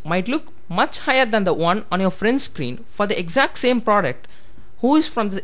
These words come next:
same geographic area. That is because the website already decided that you would pay more for this product and thereby get more profit.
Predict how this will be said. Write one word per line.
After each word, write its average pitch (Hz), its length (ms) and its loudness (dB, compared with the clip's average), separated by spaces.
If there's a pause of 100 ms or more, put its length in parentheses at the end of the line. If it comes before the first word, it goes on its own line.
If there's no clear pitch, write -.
same 233 380 0
geographic 190 480 -2
area. 131 320 -2 (520)
That 208 160 4
is 285 100 0
because 151 460 0 (320)
the 147 100 -2
website 190 460 2 (180)
already 262 400 2
decided 214 460 0
that 170 160 -2
you 190 80 -2
would - 320 0
pay 302 160 4
more 240 380 2
for 220 180 0
this 170 140 -4
product 120 360 -2 (280)
and 160 120 0
thereby 220 480 2 (140)
get 170 180 2
more 196 160 -2
profit. 196 400 -4